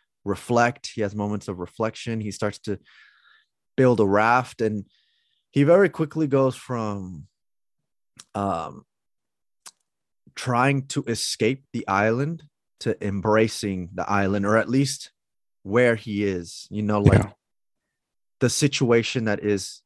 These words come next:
Speaker 1: in front of him and what
Speaker 2: Mm-hmm.
Speaker 1: he's, and fully immerse-, uh, immersing himself in it. And so, um, he sets out and he lives his life, the rest of his life on that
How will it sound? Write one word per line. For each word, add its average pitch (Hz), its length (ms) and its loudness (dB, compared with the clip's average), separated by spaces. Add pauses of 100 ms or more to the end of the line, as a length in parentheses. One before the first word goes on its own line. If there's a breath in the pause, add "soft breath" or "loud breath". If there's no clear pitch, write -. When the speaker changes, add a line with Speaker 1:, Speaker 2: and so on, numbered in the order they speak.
(140)
Speaker 1:
in 101 120 -6
front 98 260 -2
of 90 140 -4
him 87 400 -12
and 104 180 0
what 101 140 10
Speaker 2:
Mm-hmm. 98 160 6
Speaker 1:
he's, 98 260 -20 (800)
and 107 160 -4
fully 147 680 2
immerse-, 107 520 0 (240)
uh, 92 520 -2 (420)
immersing 117 540 0
himself 95 480 -8
in 101 180 -4
it. 165 180 -6 (460)
And 98 360 -2
so, 95 640 -2 (500)
um, 92 540 -4 (300)
he 139 200 -2
sets - 380 -6
out 113 240 2
and 104 100 -8
he 107 140 -8
lives 107 400 0
his 101 180 -6
life, 120 440 -2
the 104 100 -2
rest 104 280 -2
of 101 100 -8
his 101 180 -8
life 107 340 0
on 95 160 -6
that 87 140 -6